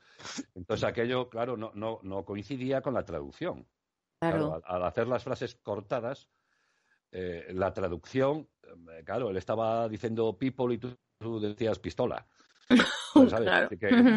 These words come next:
Speaker 1: le estabas escuchando, estabas escuchando palabras que i-, identificas, mm, perfectamente en inglés,
Speaker 2: Mm.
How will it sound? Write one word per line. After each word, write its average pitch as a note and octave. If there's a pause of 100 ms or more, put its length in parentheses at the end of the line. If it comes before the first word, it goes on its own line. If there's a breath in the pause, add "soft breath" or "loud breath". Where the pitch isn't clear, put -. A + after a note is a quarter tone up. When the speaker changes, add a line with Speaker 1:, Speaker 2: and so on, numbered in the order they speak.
(180)
Speaker 1:
le G2+
estabas A2+
escuchando, C3+
estabas A#2
escuchando A#2 (200)
palabras G2+
que D#2+ (360)
i-, D#2
identificas, D#2
mm, D#2 (340)
perfectamente G2+
en A2
inglés, B2 (120)
Speaker 2:
Mm. A3